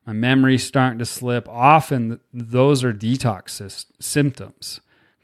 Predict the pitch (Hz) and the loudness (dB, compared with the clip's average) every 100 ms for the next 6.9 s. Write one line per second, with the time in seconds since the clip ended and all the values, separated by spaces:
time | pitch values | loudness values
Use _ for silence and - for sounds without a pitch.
0 | _ - 156 160 113 - - - 131 135 | _ 4 6 6 2 -6 -16 -4 -2 -2
1 | 143 156 165 175 156 127 131 120 - 131 | 2 4 4 4 4 4 2 0 -2 -4
2 | - 120 107 101 113 113 - - _ _ | -2 -4 -4 -4 -6 -6 -10 -20 _ _
3 | _ _ _ 143 160 - 151 165 135 117 | _ _ _ 4 4 8 6 6 4 2
4 | 117 131 113 110 - 127 113 107 _ _ | -2 0 0 -2 -6 -2 -2 -4 _ _
5 | _ 165 185 - 139 143 156 - 143 139 | _ 2 4 6 6 6 4 4 0 0
6 | - 143 135 131 139 139 123 120 117 | 0 2 4 4 4 2 4 2 2